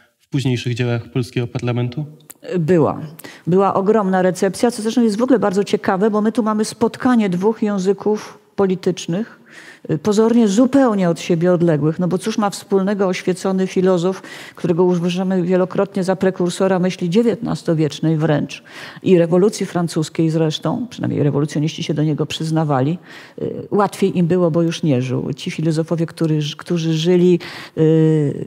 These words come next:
Speaker 2: niezbyt się dogadywali z rewolucjonistami.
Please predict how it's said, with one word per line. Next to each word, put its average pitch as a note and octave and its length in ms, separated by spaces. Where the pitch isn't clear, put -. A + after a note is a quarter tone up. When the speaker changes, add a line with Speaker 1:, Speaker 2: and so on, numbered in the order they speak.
Speaker 2:
niezbyt E3+ 480
się A#2+ 120
dogadywali A2+ 580
z C#3+ 60
rewolucjonistami. C3 920